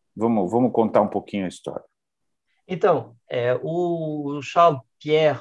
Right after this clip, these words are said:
Speaker 2: Baudelaire, né, um, um, é um, um poeta francês, nascido em Paris, né,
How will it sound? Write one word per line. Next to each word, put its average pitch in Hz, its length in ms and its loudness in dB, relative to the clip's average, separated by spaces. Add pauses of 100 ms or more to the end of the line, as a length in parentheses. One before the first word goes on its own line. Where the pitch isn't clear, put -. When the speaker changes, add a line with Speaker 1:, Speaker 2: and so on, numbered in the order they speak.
Speaker 2:
Baudelaire, 139 680 0 (120)
né, 151 180 -6
um, 131 140 -4
um, 117 580 -10
é 120 140 -10
um, 113 220 -10 (280)
um 120 140 -18
poeta 117 340 -4
francês, 135 680 -2
nascido 147 540 -6
em 143 160 -6
Paris, 143 800 0 (200)
né, 170 240 -10